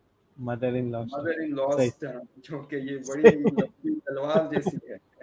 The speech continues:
Speaker 1: <laughs> सही,
Speaker 2: तो
Speaker 1: सही।
Speaker 2: ये एयर प्यूरिफायर है और खूबसूरती भी देता है वो, और आपको सुकून भी देता है। तो ये घरों में, ऑफिसेज में इस तरह के प्लांट्स, अ, जरूर रखने चाहिए।
Speaker 1: सही। अ, अच्छा सर, अ,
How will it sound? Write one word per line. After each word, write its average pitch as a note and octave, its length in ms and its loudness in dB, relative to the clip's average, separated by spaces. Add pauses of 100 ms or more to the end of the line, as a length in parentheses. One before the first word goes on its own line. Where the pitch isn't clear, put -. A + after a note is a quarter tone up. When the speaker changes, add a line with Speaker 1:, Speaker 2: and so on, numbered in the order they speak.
(120)
Speaker 1:
<laughs> - 640 -20
सही, F#3+ 320 6
Speaker 2:
तो C#3+ 200 -2
Speaker 1:
सही। C#3+ 600 2
Speaker 2:
ये E3+ 160 0
एयर F3 80 6
प्यूरिफायर F3+ 680 0
है F3+ 240 2
और D3+ 180 0
खूबसूरती E3 640 -6
भी F3 400 -6
देता C3 360 -4
है D#3 140 -2
वो, D3+ 200 -2
और C3+ 280 -6
आपको A#2+ 220 -8
सुकून D3 420 -8
भी D#3 100 -4
देता C3 420 -8
है। C3+ 60 -12
तो A#2+ 300 -6
ये B2 420 -8
घरों B2+ 260 -6
में, C3 420 -4 (200)
ऑफिसेज B2 560 -12
में B2 340 -14
इस - 140 -20
तरह A2 180 -14
के A2 140 -16
प्लांट्स, G2+ 680 -14 (140)
अ, G2 80 -20
जरूर G2 380 -16
रखने G2+ 240 -20
चाहिए। F#2 300 -20 (1120)
Speaker 1:
सही। D3+ 280 6 (560)
अ, C3 400 6
अच्छा D3 180 4
सर, G#3+ 160 6
अ, C#3 400 6